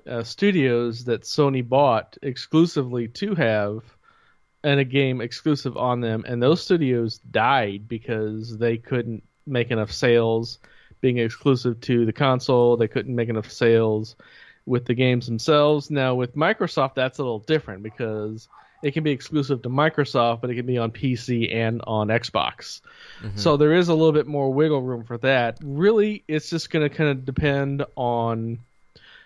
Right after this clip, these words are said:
Speaker 1: Microsoft and, uh, Phil Spencer and how aggressive they want to be with,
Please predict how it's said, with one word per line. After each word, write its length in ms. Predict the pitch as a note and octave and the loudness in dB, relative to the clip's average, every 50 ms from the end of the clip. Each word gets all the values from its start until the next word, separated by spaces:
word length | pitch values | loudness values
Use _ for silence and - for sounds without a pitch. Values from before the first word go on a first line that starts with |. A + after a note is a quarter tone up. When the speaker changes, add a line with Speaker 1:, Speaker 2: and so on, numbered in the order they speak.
| _ - - | _ -2 2
Speaker 1:
Microsoft 720 | C3+ C3+ - D3 C#3 - D3+ C3+ C3 C3 C3 - - - | 2 2 2 0 0 2 4 6 6 4 4 0 -4 -8
and, 400 | - C#3+ B2 A#2+ A#2 A2+ A2+ A2+ | -4 -2 -2 -2 -2 -4 -4 -4
uh, 140 | A2+ G#2+ G#2+ | -4 -4 -4
Phil 180 | A2 - B2 A#2 | -4 -2 -2 -2
Spencer 460 | A#2+ - C3+ C3 B2+ - - B2+ A#2+ | -2 0 -2 -2 -2 -2 -2 0 0
and 120 | A#2 A#2 | 0 0
how 260 | A2+ C#3+ C3 C3 C3 | 0 2 2 4 2
aggressive 680 | B2+ A2+ B2 C3 C3 C3 B2+ - B2 A#2 A2+ A2+ A2 _ - | 2 0 0 0 0 0 -2 -4 -4 -4 -4 -6 -10 _ -2
they 120 | A#2+ A#2+ A#2+ | 0 0 0
want 280 | A#2+ A#2+ A#2 A#2 A#2+ | 0 -2 -4 -4 -6
to 80 | - A#2+ | -10 -6
be 240 | - B2 A#2+ A#2+ A#2 | -2 0 0 0 0
with, 560 | A#2 A2+ A#2 A#2 A2+ A2 G#2+ - - _ | 0 2 4 4 4 4 2 -2 -4 _